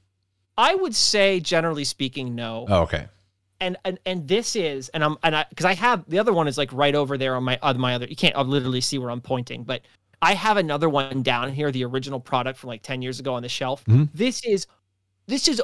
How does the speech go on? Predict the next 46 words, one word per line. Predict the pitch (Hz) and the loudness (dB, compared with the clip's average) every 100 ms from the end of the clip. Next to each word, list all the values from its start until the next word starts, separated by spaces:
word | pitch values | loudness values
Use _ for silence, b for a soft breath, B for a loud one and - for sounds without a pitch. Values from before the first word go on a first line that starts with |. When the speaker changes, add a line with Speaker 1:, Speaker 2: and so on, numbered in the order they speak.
| - | 2
Speaker 1:
almost | 208 233 226 175 165 - | 4 4 4 2 2 -4
the | 165 160 | -8 -8
exact | 135 131 127 - | -6 -6 -6 -6
same | 127 117 | -10 -10
thing. | - 113 143 | -10 -8 0
Speaker 2:
Oh, | 147 | 2
no | 156 | 2
Speaker 1:
In | |
Speaker 2:
kidding. | 185 185 | 2 0
Speaker 1:
fact, | 180 - _ 175 | -2 -6 _ -4
I, | 202 208 _ _ _ _ - | -4 -4 _ _ _ _ -6
I | 202 | -4
think | 202 226 - | 2 0 2
this | 190 - - | 0 0 0
is | 151 143 127 | 0 0 -4
the | 135 | -8
exact | 123 131 117 - | -10 -10 -12 -10
same | 139 | -10
thing. | 127 123 147 | -10 -14 -14
It | 143 | -16
feels | - - 208 226 220 | -12 0 4 4 2
the | 233 | -4
same. | - 220 214 220 - b | -2 -2 -4 -8 -12 b
It | 170 151 | -10 -8
looks | 120 117 143 233 - - | -10 -2 0 2 0 -2
the | - | 0
same. | - 196 190 190 | 0 0 -2 0
Speaker 2:
Oh. | - 185 196 85 - | 2 4 2 0 -4
Speaker 1:
Um, | 156 160 156 - _ _ _ _ - | -4 -4 -6 -14 _ _ _ _ -10
so | - 233 214 - _ | 0 2 0 -4 _
if | 247 285 - | -8 -8 -6
you | 269 | -6
do | 180 202 240 | -4 -4 -2
want | 196 196 175 | 0 -2 -2
a | 151 | -6
chamois | - 180 170 165 131 | -6 -6 -6 -6 -10
for | - 139 | -10 -10
your | 131 | -10
car, | - 170 139 - - _ _ _ _ - | -4 0 0 -2 -18 _ _ _ _ -4
I | 175 | -4
would | 180 147 | -4 -2
guess | 202 226 | -4 -4
that | - 202 | -8 -8
the | 170 | -8
Handy | 160 147 170 180 185 180 | -8 -6 -2 0 0 -2
Chamois | - - 151 156 170 | -4 -4 -4 -6 -10